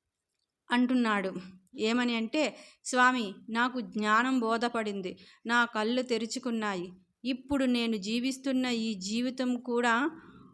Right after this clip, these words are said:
ముందు నేను గొప్పగా భావించాను కనుకనే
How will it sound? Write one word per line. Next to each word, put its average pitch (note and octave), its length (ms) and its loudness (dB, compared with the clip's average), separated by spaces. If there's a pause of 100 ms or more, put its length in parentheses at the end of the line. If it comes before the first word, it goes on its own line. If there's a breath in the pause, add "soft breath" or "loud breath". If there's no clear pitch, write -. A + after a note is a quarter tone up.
(140)
ముందు A#3 360 4
నేను C4+ 420 4
గొప్పగా A#3+ 680 0
భావించాను A#3 920 2
కనుకనే C4+ 960 4